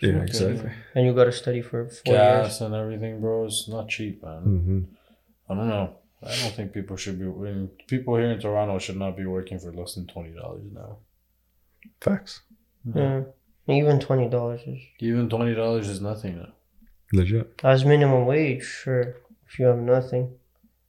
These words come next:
Speaker 2: It's crazy.
Speaker 3: Even that, you're gonna need at least two jobs.
Speaker 2: Yeah.
Speaker 1: Yeah, bro.
Speaker 2: That's
Speaker 1: You need at
Speaker 2: crazy.
Speaker 1: least five to fucking manage.
Speaker 2: Or work weekends.
Speaker 1: At this point, yeah, bro,
Speaker 2: Work
Speaker 1: it's
Speaker 2: weekends,
Speaker 1: fucked.
Speaker 2: and that's what we do.
Speaker 1: Yeah.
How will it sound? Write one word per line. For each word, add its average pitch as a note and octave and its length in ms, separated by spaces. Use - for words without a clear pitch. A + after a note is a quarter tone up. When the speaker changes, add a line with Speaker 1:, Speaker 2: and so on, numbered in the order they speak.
Speaker 2:
It's - 140
crazy. F#2+ 380
Speaker 3:
Even C3 340
that, C3+ 220
you're A#2+ 340
gonna B2+ 260
need B2 120
at B2 100
least A#2+ 260
two B2+ 140
jobs. B2+ 420
Speaker 2:
Yeah. G2+ 240
Speaker 1:
Yeah, F2 200
bro. A2+ 300
Speaker 2:
That's - 180
Speaker 1:
You G2+ 100
need G#2+ 160
at G#2 40
Speaker 2:
crazy. G2+ 60
Speaker 1:
least G2+ 200
five G2 380
to - 80
fucking E2+ 460
manage. F2+ 680
Speaker 2:
Or B2+ 180
work B2+ 300
weekends. B2+ 880
Speaker 1:
At G2+ 140
this F#2+ 200
point, F2 380
yeah, F#2 240
bro, G2+ 100
Speaker 2:
Work A#2 80
Speaker 1:
it's - 120
Speaker 2:
weekends, C3 500
Speaker 1:
fucked. G#2 80
Speaker 2:
and G#2+ 100
that's A#2 140
what B2+ 120
we C#3+ 120
do. C#3 240
Speaker 1:
Yeah. A2 280